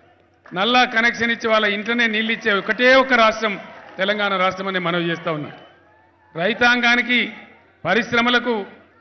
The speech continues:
అందరికీ కూడా ఇరవై నాలుగు గంటల కరెంట్ ఇచ్చే ఒక్కటే ఒక రాష్ట్రం ఇండియాలో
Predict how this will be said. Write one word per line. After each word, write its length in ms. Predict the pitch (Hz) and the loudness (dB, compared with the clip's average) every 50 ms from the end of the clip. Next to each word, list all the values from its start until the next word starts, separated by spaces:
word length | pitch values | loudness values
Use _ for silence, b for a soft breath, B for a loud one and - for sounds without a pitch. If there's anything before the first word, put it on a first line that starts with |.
| _ _ - | _ _ -8
అందరికీ 440 | 175 202 233 240 254 247 - 247 240 | -4 -2 2 2 2 2 2 0 0
కూడా 420 | 233 233 233 240 226 202 - - - - - - - _ _ _ _ _ - | 2 4 4 6 6 4 2 -2 -6 -12 -18 -20 -20 _ _ _ _ _ -8
ఇరవై 320 | 175 196 233 240 247 254 254 | -6 -2 2 4 4 4 6
నాలుగు 340 | 254 247 247 240 240 208 | 4 4 4 2 2 0
గంటల 200 | 233 226 240 233 | -2 0 0 0
కరెంట్ 340 | 226 233 202 208 226 233 226 | 0 2 2 2 2 2 0
ఇచ్చే 200 | 233 233 240 226 | -2 -2 -2 -2
ఒక్కటే 380 | 214 196 190 - 226 220 240 254 | -2 -2 -4 -4 -2 2 4 4
ఒక 180 | 254 254 - | 4 6 4
రాష్ట్రం 400 | 233 220 214 214 220 220 220 214 | 4 2 2 2 0 -2 -4 -4
ఇండియాలో 500 | 202 202 214 214 208 208 202 208 190 170 | -2 0 2 4 4 4 4 2 0 -2